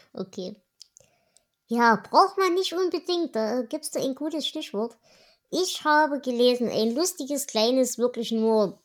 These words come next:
keine Ahnung, fünfzig Seiten langes Buch von, äh, Sascha Menzer. Remote Viewing Anleitung. Und jetzt habe ich eine Frage.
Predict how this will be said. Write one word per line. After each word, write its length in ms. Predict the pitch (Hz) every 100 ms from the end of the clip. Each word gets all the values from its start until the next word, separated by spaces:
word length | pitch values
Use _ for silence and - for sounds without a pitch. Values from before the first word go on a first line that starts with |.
| _
keine 240 | 208 185
Ahnung, 260 | 165 190 190
fünfzig 380 | 202 220 - 180
Seiten 300 | 165 214 233
langes 460 | 202 208 196 - - - - - _ -
Buch 380 | 233 277 254
von, 340 | - 226 220 208
äh, 160 | 165
Sascha 500 | 185 208 277 302 302
Menzer. 720 | 233 233 285 370 - 165 214 - _ _ _ _ _ _ _ - - -
Remote 600 | 240 262 247 330 440 294
Viewing 560 | 254 311 381 294 220 202
Anleitung. 640 | 190 190 175 165 165 151
Und 160 | 143 233
jetzt 180 | 381 392
habe 120 | 381
ich 80 | 349
eine 200 | 311 311
Frage. 440 | - 214 233 220